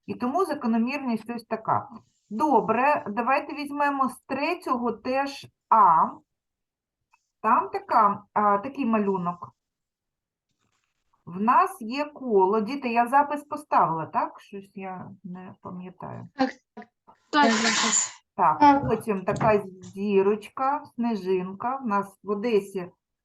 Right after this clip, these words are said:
Speaker 1: нап-, наприкінці зими випав сніг. Це дуже добре.
Speaker 3: Так, дуже багато.
Speaker 1: Вже другий день сніг. Мені здається, що, може, і завтра буде,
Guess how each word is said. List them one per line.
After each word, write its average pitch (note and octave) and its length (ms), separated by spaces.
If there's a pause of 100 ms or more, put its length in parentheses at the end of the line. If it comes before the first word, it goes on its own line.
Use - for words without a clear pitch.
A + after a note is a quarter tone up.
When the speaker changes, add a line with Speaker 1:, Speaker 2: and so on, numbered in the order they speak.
(140)
Speaker 1:
нап-, - 420 (500)
наприкінці A3+ 840
зими A3 320
випав G#3 460
сніг. G#3 720 (1900)
Це F#3+ 120
дуже G3 360
добре. F3 260
Speaker 3:
Так, B3+ 200
дуже C4 280
багато. A#3+ 540 (2250)
Speaker 1:
Вже E3+ 240
другий C4 600
день A#3 300
сніг. E3+ 640
Мені G3 420
здається, G3+ 540
що, G3 340 (1000)
може, G#3+ 300
і G3 60
завтра D#3 400
буде, - 280